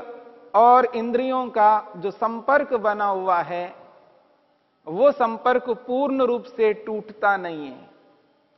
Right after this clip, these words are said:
न पूरी निद्रा आ रही होती है, न पूर्ण रूप से जागृत होता है व्यक्ति, दोनों के जो बीच की स्थिति है, उस स्थिति में व्यक्ति स्वप्न देखता है। यानी आत्मा मन के साथ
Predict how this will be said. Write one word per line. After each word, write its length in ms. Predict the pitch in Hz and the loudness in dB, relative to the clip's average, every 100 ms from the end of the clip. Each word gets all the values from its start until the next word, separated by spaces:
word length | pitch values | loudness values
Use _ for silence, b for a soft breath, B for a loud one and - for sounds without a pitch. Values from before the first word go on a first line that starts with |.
| _ _ | _ _
न 120 | 226 262 | 0 0
पूरी 440 | - 269 302 302 | 0 0 0 0
निद्रा 420 | 254 262 196 294 | -2 -4 4 6
आ 260 | 294 254 240 | 8 6 4
रही 220 | 240 247 | 4 2
होती 460 | 233 220 226 226 233 | 0 0 -4 -4 -2
है, 120 | 240 | 0
न 160 | 226 | -2
पूर्ण 460 | 214 233 240 254 240 | -4 -4 -4 -4 -2
रूप 180 | 233 220 | -4 -4
से 240 | - 226 | -2 -2
जागृत 580 | 175 190 190 208 294 285 | 0 2 2 2 0 0
होता 360 | 202 202 190 185 | -2 -2 0 2
है 100 | 170 | 2
व्यक्ति, 420 | 170 - - 208 175 _ | -4 -8 -8 -8 -10 _
दोनों 420 | 160 190 233 254 226 | -4 -2 -2 -4 -4
के 180 | 202 | -4
जो 240 | 175 170 165 | -2 -4 -6
बीच 380 | 147 208 269 - | -6 -8 -8 -10
की 180 | - | -12
स्थिति 500 | 180 - 214 196 226 | -12 -12 -16 -10 -8
है, 160 | 143 123 b b 226 | -8 -10 b b -8
उस 120 | 220 | -8
स्थिति 460 | - 226 233 220 | -6 -8 -6 -6
में 260 | 180 180 175 | -6 -6 -6
व्यक्ति 480 | 170 180 - 165 151 | -6 -10 -10 -6 -6
स्वप्न 520 | 151 185 190 175 151 | -6 -6 -6 -12 -8
देखता 480 | 147 135 - 143 131 | -6 -8 -8 -4 -4
है। 320 | - 123 110 b b b | -6 -16 -18 b b b
यानी 440 | 175 185 220 240 - - - | 2 2 0 -6 -12 -12 -2
आत्मा 540 | 175 185 - 214 247 | -2 -2 -6 -4 -2
मन 280 | 214 180 180 190 | -2 -6 -8 -8
के 160 | 180 | -8
साथ 320 | - 180 165 | -4 0 2